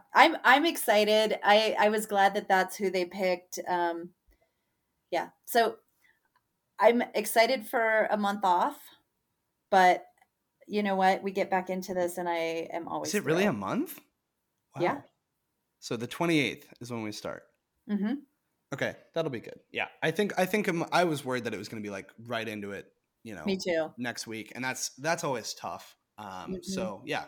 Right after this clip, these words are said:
Speaker 2: good we get a month off, but they're also doubling us up, so that should be interesting. So we'll try our best to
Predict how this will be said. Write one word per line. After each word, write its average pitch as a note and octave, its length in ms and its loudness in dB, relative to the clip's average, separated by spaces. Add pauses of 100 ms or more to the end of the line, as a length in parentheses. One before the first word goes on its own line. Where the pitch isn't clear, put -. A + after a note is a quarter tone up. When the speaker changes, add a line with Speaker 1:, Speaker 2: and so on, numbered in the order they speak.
Speaker 2:
good E3+ 140 -8
we F#3 80 -6
get F3 100 -6
a E3+ 40 -4
month D3 240 -4
off, A#2 300 -4
but A2 220 -8 (540)
they're C3 140 -2
also B2 240 -4
doubling A2 440 -8
us G2 140 -12
up, E2+ 160 -14
so A2+ 100 -12
that G2 120 -10
should - 140 -10
be E2+ 80 -10
interesting. A2 560 -14
So C3 180 -6
we'll C#3 300 -4
try C#3 260 -2
our C3+ 80 0
best C3 400 -4
to A#2 440 -8